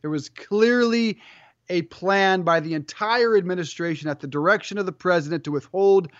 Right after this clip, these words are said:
four hundred million dollars in military aid to Ukraine in exchange for investigating a political rival. It is clear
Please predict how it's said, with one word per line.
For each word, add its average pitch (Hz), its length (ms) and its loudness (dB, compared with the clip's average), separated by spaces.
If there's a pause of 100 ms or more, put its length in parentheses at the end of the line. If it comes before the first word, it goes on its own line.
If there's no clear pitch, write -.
(160)
four 202 340 2
hundred 220 220 2
million 202 260 -2
dollars 185 380 4
in 147 100 -4
military 190 560 0
aid 175 240 -2
to 156 80 -6
Ukraine 175 540 -2
in 151 100 0
exchange 214 680 -2 (220)
for 147 200 -6
investigating 185 1000 2
a 147 100 -2
political 156 580 -4
rival. 151 520 2
It 139 100 -4
is 135 180 -6
clear 190 600 0